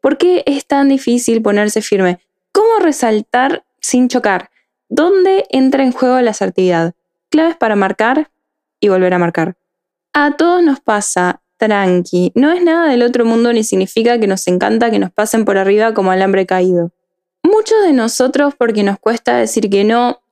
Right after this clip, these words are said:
otros, y acá me hago cargo, porque somos complacientes, entonces queremos que la otra persona se sienta bien con la interacción como si fuésemos managers de atención al cliente y nos puntuaran como en ese episodio mega siniestro de Black Mirror con Bryce Dallas.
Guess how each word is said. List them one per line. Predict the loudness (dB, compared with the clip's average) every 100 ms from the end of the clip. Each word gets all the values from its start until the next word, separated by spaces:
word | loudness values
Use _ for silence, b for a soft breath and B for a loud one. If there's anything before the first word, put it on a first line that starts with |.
| _
otros, | -2 0 2 0 0
y | 0
acá | -2 0 0
me | 0
hago | 0 0
cargo, | 0 2 0
porque | 0 -2
somos | 0 0 0
complacientes, | 0 0 0 0 0 0 0
entonces | 0 0 0
queremos | 0 2 2 0
que | 0
la | -2
otra | 0 0
persona | -2 -2 -2
se | -2
sienta | -2 0 2
bien | 2 2 2
con | 0
la |
interacción | 0 0 -2 -2 0
como | 2 2
si | 0
fuésemos | 0 0 0 0 -2
managers | 0 2 0 0 0
de | 0
atención | 0 -2 0 0
al | 0
cliente | 0 0 2 0 0
y | 0
nos | -2
puntuaran | -2 -2 0 0 0 0 0
como | 0
en | 0
ese | 0
episodio | -2 -2 0 2
mega | 2 0
siniestro | -2 0 0 0 0
de | 0 0
Black | 0 0
Mirror | 0 2 0 -2
con | -2 0
Bryce | 0 0
Dallas. | 0 0 -2 -4 -10